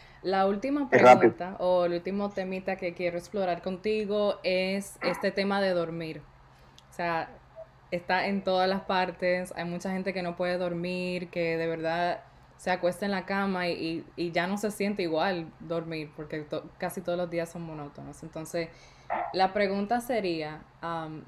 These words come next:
Speaker 1: ¿tienes algunos tips para manejar o crear un hábito acerca de dormir que nos ayude durante este tiempo?
Speaker 2: Sí, por supuesto.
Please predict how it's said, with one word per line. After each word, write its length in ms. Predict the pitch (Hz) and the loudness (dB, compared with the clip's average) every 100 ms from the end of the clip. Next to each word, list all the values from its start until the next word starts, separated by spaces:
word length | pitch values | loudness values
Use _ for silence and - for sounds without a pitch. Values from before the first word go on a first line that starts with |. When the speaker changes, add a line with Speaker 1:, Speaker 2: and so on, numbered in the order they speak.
| - | -10
Speaker 1:
¿tienes 280 | - 196 220 | -2 0 0
algunos 420 | 254 247 233 208 | 0 2 0 0
tips 320 | - 214 208 - | 0 0 -2 -2
para 220 | 175 175 | 0 2
manejar 800 | 175 170 170 160 190 196 185 - | 0 -2 -4 -4 0 0 0 0
o 140 | 165 | -2
crear 260 | 175 160 170 | 0 0 2
un 140 | 190 | 0
hábito 800 | 170 196 202 180 - 165 160 170 - | 0 0 0 -2 -2 -2 -2 -6 -10
acerca 480 | 165 170 165 180 | -8 -6 -2 0
de 120 | 190 180 | 0 0
dormir 640 | 170 165 185 185 175 185 - | -2 -2 -2 -2 -4 -8 -6
que 160 | 170 160 | -4 -2
nos 200 | 160 165 | -2 -4
ayude 420 | 160 175 170 165 | -2 -2 0 0
durante 360 | 165 156 151 | -2 -6 -8
este 140 | 156 - - | -14 -18 -18
tiempo? 300 | - - - - - - - - - - - - - - - - - - - | -16 -16 -20 -20 -20 -20 -20 -20 -20 -20 -20 -20 -20 -20 -20 -20 -20 -20 -10
Speaker 2:
Sí, 420 | - 110 110 120 | 0 6 8 8
por 160 | 123 | 8
supuesto. 640 | 117 123 135 127 107 120 | 8 8 10 10 8 2